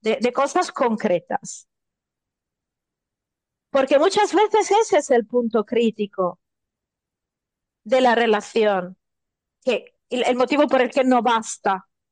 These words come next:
con la relación. Porque aunque haya confianza, aunque haya todo el resto y se haya hecho todo perfecto, eh, en, en el momento práctico, repito, de dolor,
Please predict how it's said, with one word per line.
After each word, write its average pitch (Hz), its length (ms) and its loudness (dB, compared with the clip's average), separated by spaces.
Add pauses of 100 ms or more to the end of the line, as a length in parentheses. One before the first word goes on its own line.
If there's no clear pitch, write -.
(300)
con 214 180 -4
la 208 100 0
relación. 185 800 -2 (1040)
Porque 214 200 -2
aunque 339 320 2
haya 381 240 4
confianza, 302 1000 -2
aunque 247 380 -2
haya 277 320 2 (600)
todo 294 320 2
el 269 60 0
resto 277 380 0
y 240 60 2
se 233 160 -2
haya 262 280 2
hecho 269 220 -2
todo 254 260 -2
perfecto, 233 760 -4 (1400)
eh, 208 720 0 (140)
en, 233 440 -4
en 226 120 -2
el 233 100 -2
momento 277 360 0
práctico, 370 480 -2 (640)
repito, 233 440 -2
de 202 140 0
dolor, 226 520 2